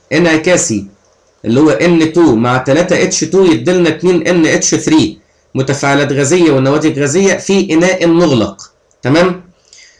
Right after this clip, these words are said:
التحلل الحراري لكربونات الكالسيوم لتكوين أكسيد الكالسيوم وغاز ثاني أكسيد الكربون في وعاء مغلق، يبقى ده برضو تفاعل انعكاسي، اللي هو سي اي سي او ثري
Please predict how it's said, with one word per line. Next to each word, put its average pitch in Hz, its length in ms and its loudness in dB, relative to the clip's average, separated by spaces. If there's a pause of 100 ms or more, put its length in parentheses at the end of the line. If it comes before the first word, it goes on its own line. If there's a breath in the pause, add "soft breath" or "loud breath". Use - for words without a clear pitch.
(260 soft breath)
التحلل 208 580 -2
الحراري 180 460 0
لكربونات 160 800 0
الكالسيوم 156 640 -2 (300 soft breath)
لتكوين 156 720 0
أكسيد 180 380 -2
الكالسيوم 151 680 0
وغاز 156 320 0
ثاني 175 440 0
أكسيد 180 280 -2
الكربون 160 640 0 (140 loud breath)
في 196 220 0
وعاء 170 560 2
مغلق، 156 600 0
يبقى 120 200 -4
ده 156 120 -2
برضو 165 320 0
تفاعل 175 540 -2 (340)
انعكاسي، 160 760 0 (680 soft breath)
اللي 151 180 4
هو 151 300 4
سي 185 240 0 (140)
اي 151 320 0 (200)
سي 190 320 0
او 156 60 -2
ثري 196 500 -2